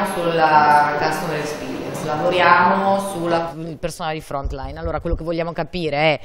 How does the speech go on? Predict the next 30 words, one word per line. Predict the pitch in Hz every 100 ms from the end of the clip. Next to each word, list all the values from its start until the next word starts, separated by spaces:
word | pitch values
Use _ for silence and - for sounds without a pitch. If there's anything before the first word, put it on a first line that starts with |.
| - - -
perché | -
magari | 147 160 170
abbe-, | 156 151
abbiamo | 143 - 151 156 147
appena | 143 185 185
cambiato | 185 175 185
cooperativa | 190 185 180 175 190 180
con | 175 160
cui | 175
lavoriamo, | 160 165 170 165 170
che | 160
gestisce | 156 - 156 165
i |
servizi | - 151 156 151
d'accoglienza. | 143 170 151 151 123 - - - - _
Sono | - 196 190
in | 190
grado? | 190 180 156 147 185
Allora | - 175 175
lavoriamo | 165 156 156 156 147
bene | 160 143
su | 123
questa | 147 165
cosa | 180 196
qua, | 202 156 156
capiamo | 156 147 147
dove | 147
sono | 139 139
le | 139
debolezze | 135 139 131 123 - 131